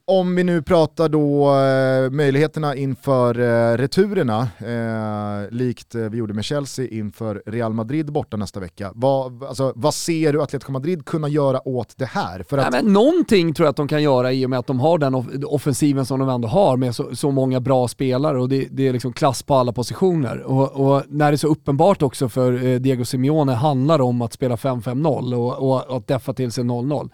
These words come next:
Speaker 2: så, så förstår man ju att så här, nej, men,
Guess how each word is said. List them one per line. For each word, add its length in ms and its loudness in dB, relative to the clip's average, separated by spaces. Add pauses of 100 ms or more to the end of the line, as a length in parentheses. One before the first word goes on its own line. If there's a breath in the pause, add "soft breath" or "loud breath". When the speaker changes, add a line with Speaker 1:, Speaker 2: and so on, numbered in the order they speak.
(440 loud breath)
Speaker 2:
så, 200 -2 (100)
så 140 -2
förstår 480 2
man 160 2
ju 60 0
att 160 -2
så 80 -2
här, 100 -2
nej, 100 0
men, 420 -8